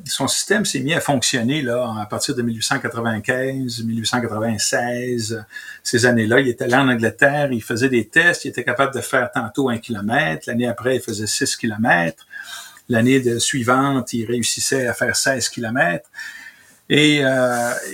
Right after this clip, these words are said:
il y avait des gens qui commençaient à ce moment-là à s'intéresser à son invention, puis peut-être, euh, compétitionner avec lui. Alors, euh,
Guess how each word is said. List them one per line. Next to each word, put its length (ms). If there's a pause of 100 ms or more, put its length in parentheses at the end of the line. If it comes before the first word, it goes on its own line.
(140)
il 60
y 100
avait 140
des 140
gens 160
qui 140
commençaient 500
à 60
ce 140
moment-là 240
à 60
s'intéresser 1040
à 220
son 180
invention, 420
puis 120
peut-être, 500
euh, 240
compétitionner 640
avec 300
lui. 280
Alors, 440
euh, 240